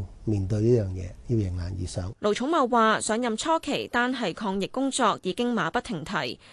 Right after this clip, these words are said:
Speaker 2: 而家疫情緩和，社會正在復常，嚟緊好多議題都要處理，自己就會走入人群，了解市民嘅意見。
Speaker 1: 最初半年呢，就真係我變成咗個 Secretary for covid，係新冠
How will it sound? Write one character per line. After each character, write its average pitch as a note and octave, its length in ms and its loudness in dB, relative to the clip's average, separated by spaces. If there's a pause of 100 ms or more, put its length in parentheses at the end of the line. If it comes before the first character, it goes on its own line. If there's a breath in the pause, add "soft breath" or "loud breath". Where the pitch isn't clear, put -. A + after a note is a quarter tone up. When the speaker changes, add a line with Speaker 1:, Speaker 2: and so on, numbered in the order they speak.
(160 soft breath)
Speaker 2:
而 F#3+ 120 2
家 B3 180 2
疫 A#3+ 160 -2
情 D#3+ 260 -4
緩 F#3+ 220 2
和， E3 300 2
社 F3+ 180 -4
會 G#3 160 2
正 A3 240 0
在 F#3+ 220 2
復 F#3+ 160 -4
常， D3 340 0 (240 loud breath)
嚟 F3+ 120 2
緊 F#3 180 0
好 C#4 120 2
多 D#4+ 180 4
議 G3+ 120 -2
題 A#3 220 -4
都 A#3 160 0
要 A3+ 160 2
處 F#3+ 200 -2
理， F3+ 380 2
自 A3 160 0
己 G3+ 160 4
就 C#4 180 2
會 G#3+ 180 4
走 E3+ 180 0
入 B3+ 180 0
人 E3 240 -2
群， E3+ 380 0
了 G#3 180 2
解 F#3+ 160 0
市 G#3 180 0
民 F#3+ 120 0 (100)
嘅 F#3 180 0
意 G3 140 0
見。 F#3+ 460 2
Speaker 1:
最 B2+ 240 8
初 D#3 180 4
半 B2 260 6
年 G2+ 240 2
呢， B2+ 300 0 (400 soft breath)
就 G#2 80 0
真 C3+ 180 6
係 A2 240 2
我 G#2+ 120 2
變 A#2 180 4
成 G2+ 220 0
咗 A#2 80 4
個 B2 80 4
Secretary B2+ 460 2
for A2 200 -2
covid， A#2+ 360 2 (360 soft breath)
係 G#2 140 0
新 C3+ 280 6
冠 C#3 180 10